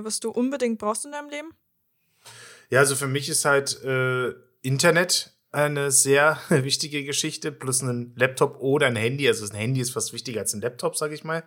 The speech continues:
Speaker 1: Mhm.
Speaker 2: Und dann kann man eigentlich, damit kann ich weiter arbeiten <laughs> und alles weitermachen. Ähm, deswegen, ich brauch echt generell super wenig,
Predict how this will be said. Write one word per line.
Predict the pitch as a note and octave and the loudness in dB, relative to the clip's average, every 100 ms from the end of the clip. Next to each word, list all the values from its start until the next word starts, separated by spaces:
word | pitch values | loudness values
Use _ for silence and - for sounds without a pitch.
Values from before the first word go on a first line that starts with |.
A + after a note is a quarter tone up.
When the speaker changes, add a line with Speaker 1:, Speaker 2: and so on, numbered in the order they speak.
| - | -4
Speaker 1:
Mhm. | A3+ A#3 A#3 B3 _ _ _ _ _ | 0 2 0 -4 _ _ _ _ _
Speaker 2:
Und | A#2+ A#2 | -2 0
dann | A2+ | 0
kann | - B2+ | 2 2
man | B2 | 2
eigentlich, | A2+ A#2+ B2 A#2+ - - _ _ - | 0 -2 -2 -2 -2 -6 _ _ 0
damit | A#2 A2+ | 0 0
kann | - C3 | 2 2
ich | B2 - - | 2 -2 -2
weiter | - A#2 B2 A#2+ F#2+ | 4 4 4 0 2
arbeiten | A#2 C3 C#3 C#3+ D#3+ F3+ _ | 4 4 4 2 -2 -12 _
<laughs> | C#3 - | -6 0
und | F3+ | 2
alles | C3 A#2 A#2 | 4 2 2
weitermachen. | A2+ G#2+ A2+ G#2 G#2 D#3 F3 F3 _ _ - _ _ - | 2 0 0 -2 -4 -8 -12 -14 _ _ -20 _ _ -2
Ähm, | A#2 A2 A2+ | 0 0 0
deswegen, | A2 B2+ A#2+ | -2 0 -2
ich | A#2 | -2
brauch | - B2+ B2+ | 4 2 4
echt | C#3 C#3 - | 2 2 2
generell | - D3+ D#3 A2 G#2+ - | 2 4 4 4 0 -4
super | - - C#3+ C3+ G#2+ | 0 0 2 4 4
wenig, | G#2+ A2 B2+ - | 2 -2 -4 -8